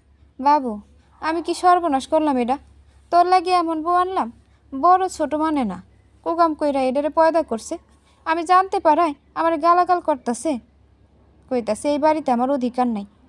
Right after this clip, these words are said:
দুই দিন পর বাড়িতে বাইর কইরা দিব। আমি এখন কই যামু রে? কি কপাল কইরা এমন বউ আনছিলাম?" শাশুড়ি মায়ের হাই হাই দেখে আমি এখনও চুপ।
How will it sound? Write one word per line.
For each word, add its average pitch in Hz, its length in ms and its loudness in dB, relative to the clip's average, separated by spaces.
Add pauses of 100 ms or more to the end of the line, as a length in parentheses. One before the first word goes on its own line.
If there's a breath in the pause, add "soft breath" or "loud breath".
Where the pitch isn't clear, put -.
(320 soft breath)
দুই 359 160 0
দিন 330 180 -2
পর 349 160 4
বাড়িতে 349 580 2 (320 soft breath)
বাইর 262 280 0
কইরা 302 240 -2
দিব। 196 280 -6 (460)
আমি 311 180 0
এখন 339 220 -2
কই 302 240 0
যামু 320 240 0
রে? 339 100 -6 (600 soft breath)
কি 359 180 -4
কপাল 370 300 4
কইরা 320 240 -2
এমন 254 240 -4
বউ 269 120 -4
আনছিলাম?" 233 500 -6 (1040)
শাশুড়ি 226 400 0
মায়ের 226 240 -4
হাই 196 300 -6
হাই 202 200 -6
দেখে 233 340 -8 (260)
আমি 202 200 -6
এখনও - 340 -10
চুপ। - 220 -16